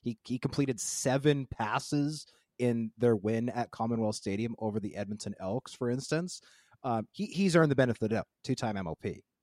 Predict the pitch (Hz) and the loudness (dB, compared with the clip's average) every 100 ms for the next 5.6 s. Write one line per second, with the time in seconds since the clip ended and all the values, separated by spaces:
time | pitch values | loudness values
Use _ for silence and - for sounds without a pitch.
0 | _ 98 104 - - _ - 82 82 85 | _ -4 -4 -4 -14 _ -10 -8 -8 -10
1 | _ 113 - 135 120 127 127 - 156 - | _ -10 -6 -6 -6 -6 -6 -2 -2 2
2 | 156 151 175 - - - _ _ - 120 | 2 6 6 4 -14 -20 _ _ -4 -2
3 | 107 110 107 - 101 95 113 101 98 - | -2 -4 -4 -4 -6 -4 -2 -2 -2 -6
4 | 110 82 92 135 131 117 - 160 160 156 | -6 -6 -8 -4 -2 -2 2 2 4 2
5 | 156 151 131 131 135 101 | 6 4 4 0 2 2